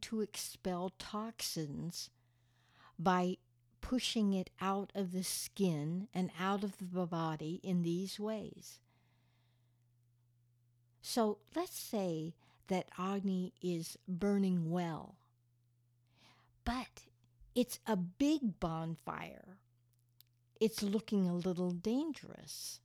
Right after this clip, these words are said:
because the fire is burning so hot and so high. This condition is considered high Agni. The individual in question will have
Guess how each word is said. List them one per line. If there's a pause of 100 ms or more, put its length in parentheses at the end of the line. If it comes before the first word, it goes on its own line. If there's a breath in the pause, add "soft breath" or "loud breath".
(140)
because
the
fire
is
burning
so
hot
and
so
high. (1700 soft breath)
This
condition (600 soft breath)
is
considered (220)
high
Agni. (1700 soft breath)
The
individual
in
question
will
have